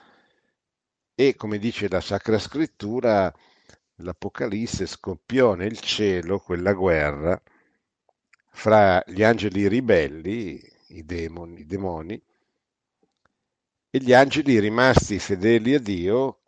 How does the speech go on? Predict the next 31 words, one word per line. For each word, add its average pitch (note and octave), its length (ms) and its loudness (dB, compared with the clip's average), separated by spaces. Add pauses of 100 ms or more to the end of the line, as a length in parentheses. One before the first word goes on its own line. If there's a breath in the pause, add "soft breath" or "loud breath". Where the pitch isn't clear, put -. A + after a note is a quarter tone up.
sotto - 420 -10
la F#2+ 120 0
guida F#2 400 -2
di E2 340 -6
San F#2 220 -8
Michele, F#2+ 640 -6
arcangelo, D#2 840 -8 (1700 soft breath)
che, C3 360 4
eh, G2 280 -4
combatterono F#2 1040 2
contro E2 600 -8
gli F2+ 100 -4
angeli G#2+ 420 0
ribelli B2 600 2
gridando: A#2 1040 2 (840 soft breath)
"Quis - 520 -2 (240)
ut A2+ 340 -6
Deus?", F#2 440 0
chi B2+ 200 0
è G#2+ 140 4
come F#2+ 280 -8
Dio, E2+ 300 -6
chi B2+ 200 -6
come F2+ 300 -8
Dio, E2 260 -8
chi - 180 -10
può G#2+ 220 0
essere F#2 560 2
come E2 340 -10
Dio, D2 420 -14
no? - 380 -18